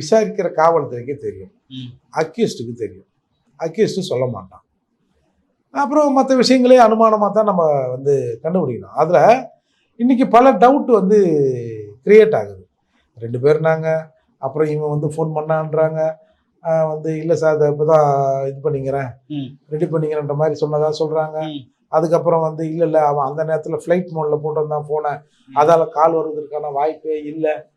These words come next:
Speaker 2: ம்.
Speaker 1: அப்படிலாம் வந்து மாத்தி மாத்தி சொல்றாங்க. எதாக இருந்தாலும்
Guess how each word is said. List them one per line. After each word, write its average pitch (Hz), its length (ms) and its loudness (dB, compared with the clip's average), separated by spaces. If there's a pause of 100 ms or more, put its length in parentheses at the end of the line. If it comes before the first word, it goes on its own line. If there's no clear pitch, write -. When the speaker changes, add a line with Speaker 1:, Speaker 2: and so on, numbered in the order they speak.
(140)
Speaker 2:
ம். 131 120 -10 (100)
Speaker 1:
அப்படிலாம் 220 420 2
வந்து 269 180 -6 (140)
மாத்தி 226 280 -2
மாத்தி 233 260 -4
சொல்றாங்க. 185 320 -4 (160)
எதாக 254 220 8 (100)
இருந்தாலும் 143 440 -2